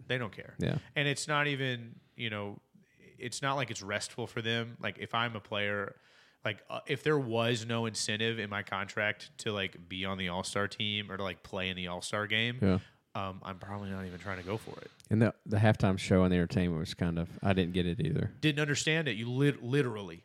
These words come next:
Speaker 1: literally could not understand anything anyone was saying. And I
Speaker 2: Yeah.
Speaker 1: think that they were, like, mostly speaking English,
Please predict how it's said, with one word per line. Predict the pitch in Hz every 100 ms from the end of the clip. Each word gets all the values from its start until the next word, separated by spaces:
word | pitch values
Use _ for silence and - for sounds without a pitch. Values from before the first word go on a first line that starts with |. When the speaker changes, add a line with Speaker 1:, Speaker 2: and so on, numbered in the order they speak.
| -
Speaker 1:
literally | 143 170 170 143 127 110 101
could | - 120
not | 110
understand | 107 110 113
anything | 104 101 107 92
anyone | 90 82
was | -
saying. | - - -
And | 135
I |
Speaker 2:
Yeah. | 135
Speaker 1:
think | 101 220 247
that | 160
they | 147
were, | 131 123
like, | 110 98
mostly | 98 110 123 160 151 - 104
speaking | - - 165 - 95
English, | 170 139 76 - -